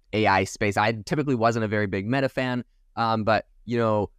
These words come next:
Yann LeCun over there, uh, he's been doing some very interesting things with open source. A lot of people have been saying, "Look, open source is dangerous. What they're doing is dangerous because you're al-, allowing this model out to the public where they can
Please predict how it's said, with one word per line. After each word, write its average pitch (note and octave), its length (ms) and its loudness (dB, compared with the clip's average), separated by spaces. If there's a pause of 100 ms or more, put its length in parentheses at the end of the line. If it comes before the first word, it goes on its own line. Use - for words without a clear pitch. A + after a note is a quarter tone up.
(200)
Yann A2+ 260 0
LeCun A2 300 -2
over G#2 180 0
there, G2 380 0
uh, G2 180 2
he's G#2+ 200 -4
been A2 120 -4
doing A2 140 -2
some G2+ 100 -6
very D3 160 4
interesting B2 340 -4
things A2 240 -4
with G2+ 220 -6
open A2 280 -2
source. G2 440 -2
A G#2 40 -2
lot A2+ 180 4
of B2+ 60 -4
people C3 320 -2
have G#2+ 220 -2
been G#2 160 -2
saying, G2+ 420 -2 (120)
"Look, A#2 340 0
open G#2+ 260 -2
source G#2 420 -2
is G2 360 -2 (440)
dangerous. A#2 600 2
What G2+ 120 -2
they're G#2 100 0
doing G2+ 280 0
is F#2+ 180 -4
dangerous A2+ 460 0
because G2+ 360 0 (220)
you're G#2+ 140 0
al-, G#2 120 0 (120)
allowing A#2 540 2
this G#2+ 160 -6 (300)
model B2 320 2
out A#2+ 120 0
to - 60 -20
the A2 60 -2
public A#2 340 0
where A2+ 80 0
they A2+ 100 2
can G#2+ 200 0